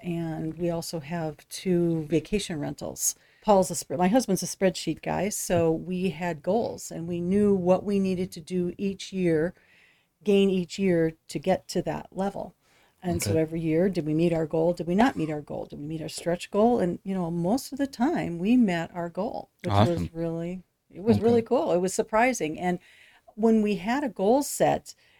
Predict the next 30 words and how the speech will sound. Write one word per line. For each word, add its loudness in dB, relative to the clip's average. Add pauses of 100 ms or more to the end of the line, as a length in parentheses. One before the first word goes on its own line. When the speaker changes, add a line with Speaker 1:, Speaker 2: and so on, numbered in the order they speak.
(140)
Speaker 1:
it 4
really 4
changed -6
our -4
mindset. -4 (140)
Rather 2
just, -6
than 4
just 0
fluttering 0
along, 0 (300)
you -2
know, -2
it -10
was -8
like, -8 (160)
"This 4
year 6
we -2
need -2
to -6
make -4 (540)
seven 2
hundred 2
dollars 0
more -2
a -4
month 0
cash -8
flow." -6